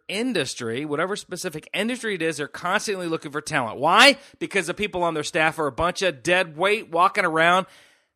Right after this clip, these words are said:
going through the motions. They hate their job. They hate their location. They're going through the motions.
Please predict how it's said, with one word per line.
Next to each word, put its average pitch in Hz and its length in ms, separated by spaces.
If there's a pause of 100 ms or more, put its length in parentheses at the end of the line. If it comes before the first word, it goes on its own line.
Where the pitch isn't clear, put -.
(100)
going 180 300
through 202 120
the 185 80
motions. 175 480
They 151 140
hate 185 240
their 196 140
job. 175 380
They 147 120
hate 170 180
their 185 120
location. 170 720 (1800)
They're 220 100
going 247 180
through 254 120
the 262 60
motions. 139 640